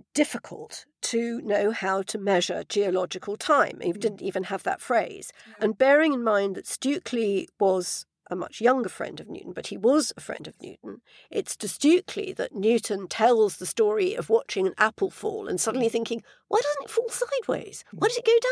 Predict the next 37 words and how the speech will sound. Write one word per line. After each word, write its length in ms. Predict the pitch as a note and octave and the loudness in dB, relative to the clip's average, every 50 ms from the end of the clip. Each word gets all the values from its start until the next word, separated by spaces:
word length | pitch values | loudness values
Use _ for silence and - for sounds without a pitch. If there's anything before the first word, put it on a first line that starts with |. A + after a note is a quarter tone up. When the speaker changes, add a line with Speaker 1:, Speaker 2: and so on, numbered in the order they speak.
| C5 A4+ | 0 -2
Speaker 1:
down?" 200 | A#3+ - - - - | -2 -4 -8 -12 -14
Speaker 2:
Mm. 200 | F3+ F3 D3+ - - | -12 -10 -10 -10 -6
Speaker 1:
So 220 | - - D#4 C#4+ B3+ | -2 0 0 0 0
Speaker 2:
Mm. 220 | - A3 G#3+ G3+ - - - _ | -4 -8 -16 -16 -16 -20 -20 _
Speaker 1:
he's, 260 | - B3+ C4+ E4 D4+ - | -2 2 2 2 2 0
it's, 200 | C4+ C#4 - D4 | -6 -4 -4 -4
he's 340 | C#4 G#3 B3 D#4+ F4 B3+ | -2 0 2 2 2 2
very 380 | - - F3+ C4+ D#4+ F#4 E4+ E4 | 0 0 2 4 4 4 4 4
much 240 | C#4 C#4 - - - - | 4 2 2 0 0 0
up 180 | B3 C4 - - | 0 0 0 -2
with 160 | A3+ A#3 F#3+ | -4 -4 -2
the 80 | A3+ | -2
very 200 | G#3+ A3+ G#3+ G#3+ | 0 0 0 0
latest 400 | G#3 G#3 A3 A3 A3 - F#3+ - | 0 0 -2 -2 -2 -4 -10 -8
scientific 540 | - A3 G3 F3 F3+ F3 - F#3+ - F#3 - | -4 -4 -2 -2 -4 -6 -8 -8 -8 -6 -4
ideas, 640 | F3 F#3 F#3 F3+ - C4 B3 - - - - - - - _ _ - | -2 -2 -2 0 0 0 0 0 0 -2 -8 -14 -16 -16 _ _ -6
and 260 | - G#3+ F#3+ G3 G#3 G#3+ | 0 4 4 4 4 4
Newton 440 | B3 D4+ E4 D4+ - - F#3 - | 4 4 4 4 2 -2 -6 -6
has 180 | E3+ F#3 F#3+ - | -6 -6 0 2
opened 360 | A#3+ C4 C#4 - - G#3 G3 | 2 2 2 2 -4 -6 -4
up 200 | F3 - - - | -4 -6 -4 -4
space 500 | - - - - C#4 D#4 - - - - - - - | -6 -4 0 2 4 2 2 0 -6 -10 -8 -4 2
hugely, 440 | C#4+ D#4+ D#4 A#3+ - - - - D#3 | 4 4 4 4 0 -4 -8 -8 -8
and 140 | C3 D3 - | -8 -6 -4
the 60 | F#3 | -4
Speaker 2:
Mm. 40 | - | -4
Speaker 1:
explorers 580 | - - - - - D4 D#4 C#4 A3 F#3 E3+ F3+ | -6 -8 -10 -4 -2 2 4 4 2 2 0 -4
and 100 | F#3 F3+ | -6 -4
travellers 380 | - C#4 C#4 A3 A3 G3 F#3 F#3 | 0 0 0 0 0 -4 -4 -6
have 100 | F3+ E3 | -6 -6
opened 220 | D#3 - - - | -6 -8 -6 -8
up 100 | - - | -8 -8
space, 320 | - - - E3+ - - - - - - | -8 -6 -6 -6 -6 -8 -12 -18 -12 -8
but 140 | - B3+ | -4 2
they're 80 | B3 C#4+ | 2 2
still 240 | C#4 - - - D#4+ | 2 2 0 -2 -2
stuck 500 | - - - - - F4+ - - - | -2 -6 -4 2 2 2 2 2 -2